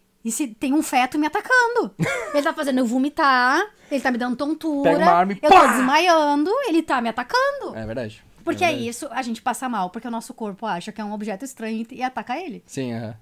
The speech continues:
Speaker 1: Então,
Speaker 2: Não, mas
Speaker 1: é
Speaker 2: a,
Speaker 1: direito de
Speaker 2: a, aí é que
Speaker 1: defesa.
Speaker 2: tá. Assim como ele diz, ele, e-, eles defendem a liberdade do indivíduo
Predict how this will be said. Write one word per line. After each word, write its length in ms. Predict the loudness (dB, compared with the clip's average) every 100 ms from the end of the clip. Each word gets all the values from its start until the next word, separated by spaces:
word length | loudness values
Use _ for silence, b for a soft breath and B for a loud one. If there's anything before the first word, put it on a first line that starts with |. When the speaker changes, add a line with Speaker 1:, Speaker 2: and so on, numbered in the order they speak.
| _ _
Speaker 1:
Então, 240 | -14 -12 -12 _ _ b b b
Speaker 2:
Não, 100 | 2
mas 180 | 4 4
Speaker 1:
é 60 | 4
Speaker 2:
a, 60 |
Speaker 1:
direito 180 | 2 2
de 240 | 0 -2 0
Speaker 2:
a, 100 | 2
aí 120 | 2
é 40 |
que 80 | 2
Speaker 1:
defesa. 220 | 4 4 2
Speaker 2:
tá. 40 |
Assim 300 | -4 -4 -4 -4
como 320 | -2 -2 0
ele 160 | -2
diz, 180 | -4 -6
ele, 180 | -4 -2
e-, 260 | -2 -4 -4
eles 200 | -4 -2
defendem 380 | -2 -2 -4 -2
a 40 |
liberdade 580 | -2 0 2 2 0 -4
do 160 | -4 -4
indivíduo 760 | -4 -6 -6 -4 -2 0 -2